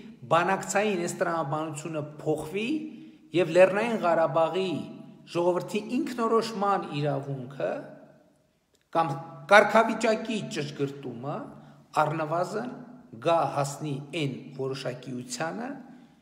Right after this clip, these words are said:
որը ունի տարածքների հանձնման հարցը։ Եվ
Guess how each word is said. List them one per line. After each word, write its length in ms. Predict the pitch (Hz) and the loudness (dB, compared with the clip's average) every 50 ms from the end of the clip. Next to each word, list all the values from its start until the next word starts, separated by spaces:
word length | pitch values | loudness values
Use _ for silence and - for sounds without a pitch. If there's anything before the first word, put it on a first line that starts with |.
| _ - - _ _ _ _ _ _ _ _ - | _ -20 -20 _ _ _ _ _ _ _ _ -12
որը 340 | - 117 160 196 214 254 240 - - 196 | -2 4 8 8 8 8 6 2 0 -2
ունի 320 | 156 147 151 160 175 185 196 220 214 - - - - - - - - - - _ _ _ _ _ _ _ - | -2 -2 -2 -2 -2 -4 -6 -6 -8 -10 -12 -16 -18 -18 -20 -20 -20 -20 -20 _ _ _ _ _ _ _ 6
տարածքների 800 | 190 185 180 165 170 165 - - - 160 156 151 147 160 170 175 196 214 - - - - - - - | 6 8 8 8 4 2 -2 -6 -6 -6 -6 -4 -4 -6 -6 -8 -8 -10 -12 -14 -16 -18 -20 -20 -8
հանձնման 720 | - 135 151 151 135 127 131 143 135 135 139 143 151 175 175 147 - - | -2 0 0 0 0 -2 -4 -4 -4 -4 -4 -4 -6 -6 -8 -10 -8 -6
հարցը։ 400 | 139 127 - - - - - - - - _ _ _ _ _ _ _ _ _ _ _ _ _ _ _ _ _ _ _ _ _ _ _ _ _ _ _ _ _ _ _ _ _ _ _ _ _ _ _ _ _ _ _ _ _ _ _ _ _ _ _ _ _ _ _ _ | -6 -6 -6 -8 -12 -14 -16 -16 -20 -20 _ _ _ _ _ _ _ _ _ _ _ _ _ _ _ _ _ _ _ _ _ _ _ _ _ _ _ _ _ _ _ _ _ _ _ _ _ _ _ _ _ _ _ _ _ _ _ _ _ _ _ _ _ _ _ _
Եվ 280 | - 135 156 180 180 - | -4 2 2 2 2 2